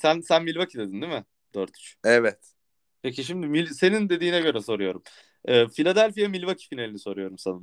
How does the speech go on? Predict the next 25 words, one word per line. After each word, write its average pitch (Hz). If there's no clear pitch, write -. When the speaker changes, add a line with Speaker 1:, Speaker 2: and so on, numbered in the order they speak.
Speaker 2:
Evet, 107
Speaker 1:
Doğu 117
finali 95
Speaker 2:
Philadelphia 120
Speaker 1:
için. 120
Speaker 2:
dört 113
üç. -
Speaker 1:
Philadelphia 107
dört 110
üç. -
Peki, 151
ee, 107
diğer 175
tarafta 196
sen 180
Speaker 2:
Burası. -
Speaker 1:
de 196
Phoenix, 196
Phoenix 202
Golden 175
State 123
dedin. 110
Phoenix 147
Golden 175
State. 170